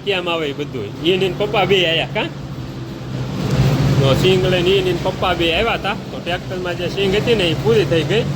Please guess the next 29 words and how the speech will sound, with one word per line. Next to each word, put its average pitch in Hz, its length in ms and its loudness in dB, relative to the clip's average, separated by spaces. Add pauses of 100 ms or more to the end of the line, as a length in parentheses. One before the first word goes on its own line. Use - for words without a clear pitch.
(380)
અને 139 120 0
હવે 175 160 2
હે 208 140 2
ને 208 100 0
એ 180 60 0
ભાઈ 160 300 -2
હારે 196 160 -2
આપણે 175 200 -6
થોડી 180 200 -4
કુંવાણ 190 400 -2
કરવી 175 380 -4
એટલે 143 260 -2 (140)
મજા 202 200 2
આવે. 135 300 -2
હું 220 160 -4 (1040)
જો 131 80 2
આ 160 260 0
છે 196 160 -6
ને 160 180 -6 (260)
એ 143 120 -8
આના 143 360 -6
પપ્પા 165 320 -2
હે, 151 160 0
એ 147 180 -2 (120)
બે 165 380 0
સિંગ 160 220 0
લઈને 143 240 0
આવ્યા 170 240 0
હે. 160 140 -2